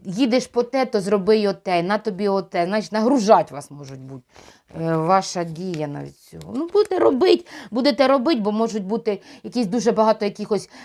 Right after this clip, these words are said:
е, нагрузок, справ, да, на вас накидують, і ви такі будете відбиватися від них, та "Отстаньте", бо якесь щось. Е, ну, а в конечному ітогі, звісно, ви якось, знаєте, м, по шуту, це, знаєте, м,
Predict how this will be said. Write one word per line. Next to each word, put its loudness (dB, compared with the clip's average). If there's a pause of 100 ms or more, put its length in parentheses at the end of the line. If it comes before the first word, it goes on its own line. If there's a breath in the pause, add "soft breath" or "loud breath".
(120 loud breath)
е, 0
нагрузок, 2
справ, 2
да, 0
на -4
вас -4
накидують, -6
і -2
ви -2
такі -6
будете -2 (380 loud breath)
відбиватися 4
від -4
них, -6
та -4
"Отстаньте", -4
бо -4
якесь -6
щось. -8 (540 loud breath)
Е, -4
ну, 2 (220)
а 6
в 0
конечному -2
ітогі, 0
звісно, -4
ви 0 (380 loud breath)
якось, -2
знаєте, 0 (420 loud breath)
м, -4
по -4
шуту, 0 (280 loud breath)
це, -4
знаєте, 2
м, -2